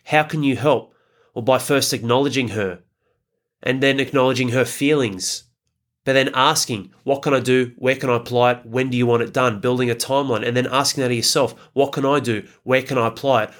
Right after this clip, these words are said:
When do I need to get it done by?" And then rinse and repeating that on you. Are you listening to yourself? Why are you acting the way that you're acting?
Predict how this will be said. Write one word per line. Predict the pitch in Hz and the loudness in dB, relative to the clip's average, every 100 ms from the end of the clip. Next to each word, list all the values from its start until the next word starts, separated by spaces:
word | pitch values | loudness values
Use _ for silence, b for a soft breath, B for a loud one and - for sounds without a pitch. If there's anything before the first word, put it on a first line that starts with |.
| B | B
When | 123 131 | -2 0
do | 127 123 | 2 4
I | 135 | 4
need | 135 120 | 2 2
to | |
get | 117 110 | 0 0
it | - | -2
done | 110 101 | -4 -2
by?" | 98 87 - b b b b | -6 -6 -12 b b b b
And | 135 139 | 0 2
then | 127 | 2
rinse | 147 156 | 2 0
and | 139 | 0
repeating | 123 135 135 123 | -2 0 -2 2
that | 123 120 | 2 2
on | 117 | 0
you. | 131 143 98 | 0 -2 -2
Are | 127 143 | 0 2
you | 143 127 | 2 0
listening | 131 135 131 117 | 0 -2 -4 -6
to | - 120 | -6 -4
yourself? | 113 - 170 123 - - - _ _ _ _ _ _ _ _ _ | -2 0 0 0 -6 -14 -20 _ _ _ _ _ _ _ _ _
Why | 117 135 151 | -2 2 4
are | |
you | 139 156 180 | 2 2 4
acting | 147 - 131 | 2 0 -2
the | 117 | 0
way | 113 110 | 2 2
that | 107 113 | -2 -4
you're | 104 | -4
acting? | 104 - 95 | -4 -8 -16